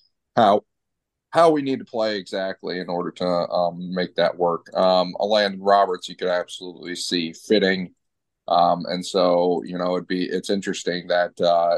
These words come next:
you know, we could have it, we could have a situation where Andrew Van Ginkel and Elandon Roberts are both <laughs> brought back and, and paired and, and brought w-, up with, uh, Jerome Baker to, to man the defense again. And, th-, and then it's like, well, nothing's changed.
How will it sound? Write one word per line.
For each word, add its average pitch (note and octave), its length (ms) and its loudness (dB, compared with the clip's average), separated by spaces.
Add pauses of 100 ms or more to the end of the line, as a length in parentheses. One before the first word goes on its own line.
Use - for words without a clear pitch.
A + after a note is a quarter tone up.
(120)
you F2 240 -14
know, E2+ 100 -6
we F#2 180 -10
could G2 220 2
have F#2+ 220 4
it, E2+ 140 -6
we G#2+ 160 -2
could C#3+ 200 2
have A#2 180 6
a G#2+ 40 -4
situation A2+ 840 -4
where F#2+ 260 -4 (360)
Andrew A#2+ 360 2
Van A2+ 260 0
Ginkel G#2 400 -2
and G2+ 380 0
Elandon F#2+ 60 -8
Roberts G#2 420 0
are G#2 60 -2
both A2+ 320 0
<laughs> - 0 -
brought B2 280 -2
back C3 360 -2
and, A2+ 360 -14
and G#2+ 320 -8
paired A#2 320 4
and, G#2+ 320 -4
and G#2 260 -8
brought A2 240 4
w-, A2 200 0
up - 240 0
with, G#2+ 240 -6
uh, G#2 240 2
Jerome G#2+ 440 -6
Baker A2 420 -2
to, F#2+ 360 -4
to G#2 120 -16
man G#2+ 280 -2
the G#2 60 -14
defense G#2+ 520 -2
again. G#2 420 0
And, F#2+ 140 -12
th-, F#2+ 140 -6
and G2+ 160 -10
then G2+ 80 -4
it's F#2+ 140 -10
like, F#2+ 240 2
well, G2 240 4
nothing's G2 360 -2
changed. G#2+ 360 -8